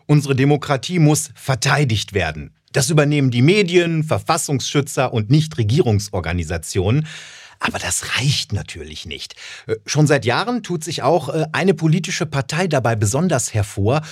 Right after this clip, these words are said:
unsere Demokratie zu verteidigen. Es ist die Partei, die Partei. Sie hat ein Wahlkampfplakat entwickelt. Man könnte auch sagen, äh, unser Plakat, unser liberales Plakat.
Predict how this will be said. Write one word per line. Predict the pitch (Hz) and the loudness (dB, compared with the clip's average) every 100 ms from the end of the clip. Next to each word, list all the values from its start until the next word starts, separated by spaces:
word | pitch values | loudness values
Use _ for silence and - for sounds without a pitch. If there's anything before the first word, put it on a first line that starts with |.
| - - - | -16 -20 0
unsere | 139 127 131 120 | 2 2 2 2
Demokratie | 117 123 120 - 107 104 127 | 4 4 4 0 -4 0 0
zu | 101 107 | 0 -2
verteidigen. | - 104 - 98 107 135 147 | -2 -2 -2 -2 -2 -2 -2
Es | 127 135 | -2 -4
ist | 147 - - | -4 -4 -6
die | - 120 | -4 -4
Partei, | 233 226 214 185 190 156 - | 0 -2 0 0 0 -2 -4
die | 131 170 | -4 -2
Partei. | 156 185 - 226 90 - - - - _ _ | 0 -2 0 -2 -2 -6 -14 -20 -20 _ _
Sie | - | -2
hat | 110 | 0
ein | 110 | 0
Wahlkampfplakat | 110 139 156 107 101 101 101 - 90 | 2 0 0 -2 -2 -4 -4 -4 -6
entwickelt. | 95 82 95 90 151 156 - _ | -6 -6 -6 -2 -2 -2 -10 _
Man | 117 120 | -2 -2
könnte | 104 143 156 - | 2 0 0 -2
auch | 120 | -4
sagen, | 101 131 127 127 127 | 0 0 0 -2 -6
äh, | 113 110 _ | -8 -10 _
unser | - 220 175 135 | 4 4 4 2
Plakat, | - 113 - 107 110 - - _ - | 0 -4 -2 -2 -2 -6 -20 _ 2
unser | 208 196 156 | 4 4 2
liberales | 135 117 120 101 117 123 113 - | 2 2 2 2 0 0 -4 -4
Plakat. | - 101 - 98 - - | -2 0 0 -2 -4 -12